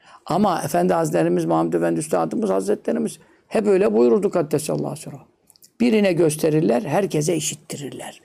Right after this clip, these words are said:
Bu gayb aleminden bizim ümmet, sohbetin başında söyledim. Geçmiş ümmetler gibi aleni değildir. Bizdeki ayetler, mucizeler, e, harikuladelikler gaybidir. Gayba inanacaksın yani. Herkesin gözüyle görse kim inanmaz?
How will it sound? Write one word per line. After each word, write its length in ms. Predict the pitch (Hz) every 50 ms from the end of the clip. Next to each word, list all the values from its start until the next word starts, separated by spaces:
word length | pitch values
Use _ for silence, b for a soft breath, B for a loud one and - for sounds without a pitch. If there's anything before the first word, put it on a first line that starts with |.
| b b b b -
Bu 100 | 190 160
gayb 280 | 160 165 202 233 214
aleminden 640 | 208 180 170 160 165 160 151 151 147 143 113 247 -
bizim 220 | 190 214 247 220 196
ümmet, 340 | 180 - 180 170 - -
sohbetin 580 | - - - - 160 143 147 185 - 185 180 165
başında 340 | 156 143 - - - 208 220
söyledim. 440 | - - 320 320 294 233 240 156 B B B B B B B B -
Geçmiş 340 | - 160 156 160 196 170 196
ümmetler 460 | 202 190 180 175 180 - 254 262 254
gibi 220 | 202 196 170 165
aleni 540 | - - 160 170 175 165 165 180 196 190 151
değildir. 400 | 165 180 202 175 151 143 135 131
Bizdeki 360 | 151 156 156 185 165 180 185
ayetler, 520 | 180 170 170 170 160 147 151 - 208 226 220
mucizeler, 680 | 196 170 165 151 151 156 170 160 151 170 - 233 233 B B B B B B B B - -
e, 500 | - 160 160 160 160 160 160 160 156 147
harikuladelikler 1000 | 143 165 180 196 190 160 185 175 175 170 160 151 160 156 156 151 151 - - 262
gaybidir. 600 | - 147 147 143 143 143 170 135 - - - 151
Gayba 340 | - 139 123 123 143 - 320
inanacaksın 520 | 403 339 262 - 151 - - - - - -
yani. 240 | - - - -
Herkesin 400 | 135 139 131 - 139 127 143 143
gözüyle 360 | 143 143 139 139 151 151 147 143
görse 320 | 160 151 139 - 190 180
kim 180 | - 254 349 427
inanmaz? 500 | 415 - - - - - - - -